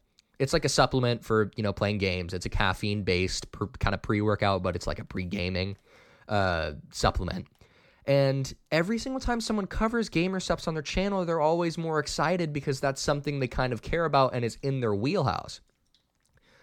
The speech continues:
So, you know, if you've got a product that sort of ha-, operates in a niche market or, you know, a smaller market than usual, kind of focus in on that. Find your top customer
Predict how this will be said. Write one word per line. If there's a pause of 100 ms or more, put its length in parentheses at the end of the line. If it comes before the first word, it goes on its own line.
So, (300)
you
know,
if
you've
got
a
product (420)
that
sort
of
ha-,
operates
in
a
niche
market
or,
you
know,
a
smaller
market
than
usual,
kind
of
focus
in
on
that.
Find
your
top
customer